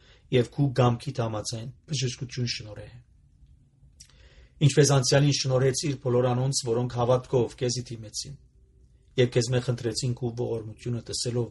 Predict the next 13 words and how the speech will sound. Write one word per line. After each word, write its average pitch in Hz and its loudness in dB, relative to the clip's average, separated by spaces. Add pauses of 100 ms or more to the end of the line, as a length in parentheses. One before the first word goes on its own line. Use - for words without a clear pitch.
ողորմե 120 2
մեզի 110 -6
Դավիթի 110 -12
որդի։ 110 -16 (1040)
Այսօր 131 4
ա - 8
նույն 139 4
ողորմությունն 113 0
է, - -8
որ 104 -8
կխնդրենք, 120 -8
որ 123 0
հիշես 135 2